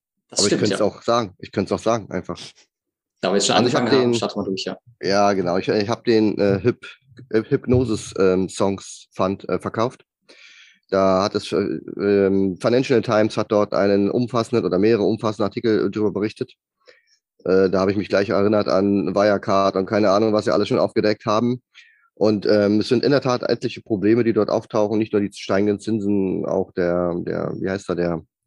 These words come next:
Speaker 2: der C E O, der Alleinherrscher dort, ähm, wird da irgendwie ins schlechte Licht gerückt und, und, und. Ähm, zu hoch geka-, äh, zu teuer alles eingekauft und jetzt, ähm, ist ja Blackstone eingetre-, äh, eingestiegen vor einer ganzen Weile schon und die räumen anscheinend jetzt auf.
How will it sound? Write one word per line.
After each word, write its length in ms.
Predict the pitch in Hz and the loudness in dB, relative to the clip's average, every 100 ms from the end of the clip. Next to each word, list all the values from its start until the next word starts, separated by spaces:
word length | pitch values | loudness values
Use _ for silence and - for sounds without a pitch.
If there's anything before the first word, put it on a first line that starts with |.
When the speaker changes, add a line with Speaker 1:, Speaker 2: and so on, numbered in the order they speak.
| _ _ _ | _ _ _
Speaker 2:
der 100 | - | -6
C 240 | 92 - 98 | -4 0 2
E 40 | |
O, 260 | - 95 107 | 2 4 4
der 180 | 98 85 | 4 2
Alleinherrscher 840 | 90 95 101 95 101 104 - 92 | 2 2 2 0 0 -2 -2 -2
dort, 400 | 92 92 95 - | 0 0 -2 -2
ähm, 400 | 92 92 95 87 | 0 0 -2 -6
wird 160 | 92 | -6
da 80 | 90 | -6
irgendwie 320 | - 95 92 | -4 -4 -6
ins 80 | 92 | -8
schlechte 280 | - 98 - | -6 -8 -6
Licht 200 | 95 - | -10 -6
gerückt 260 | 92 92 - | -4 -4 -4
und, 160 | 98 | -4
und, 140 | 87 - | -4 -4
und. 260 | 95 127 - - _ 120 - - _ _ _ _ _ - | -6 -8 -16 -20 _ -20 -20 -20 _ _ _ _ _ -2
Ähm, 480 | 104 101 101 104 92 | 2 4 4 2 2
zu 120 | 131 | 2
hoch 180 | 147 156 | 4 2
geka-, 260 | - - 110 | -4 0 0
äh, 60 | |
zu 100 | 117 | 0
teuer 260 | 117 143 131 | 2 2 4
alles 220 | 117 110 | 2 2
eingekauft 720 | 120 127 123 110 107 107 - | 2 2 0 2 2 0 0
und 180 | 101 101 | 0 2
jetzt, 460 | 98 - - - 82 | -2 -4 -20 -10 -4
ähm, 480 | 90 92 92 90 - _ _ _ _ | 0 0 -2 -4 -8 _ _ _ _
ist 180 | - 98 | -6 -2
ja 60 | |
Blackstone 540 | 90 104 - - 107 73 | -2 -2 -4 -2 0 2
eingetre-, 400 | 110 110 - - | 0 -2 -8 -4
äh, 260 | 90 90 - | 0 0 0
eingestiegen 840 | 95 107 110 107 107 - 107 101 | 0 2 2 2 0 -4 -2 -2
vor 160 | 107 101 | 0 0
einer 160 | 98 | 0
ganzen 320 | 98 101 107 | -2 -4 -4
Weile 260 | 92 95 104 | 0 2 0
schon 320 | - 101 98 | 0 2 2
und 140 | 90 90 | 0 -2
die 60 | |
räumen 220 | 92 98 98 | 0 2 0
anscheinend 280 | 98 98 | 0 -2
jetzt 160 | 92 - | -2 0
auf. 260 | 92 135 | 0 0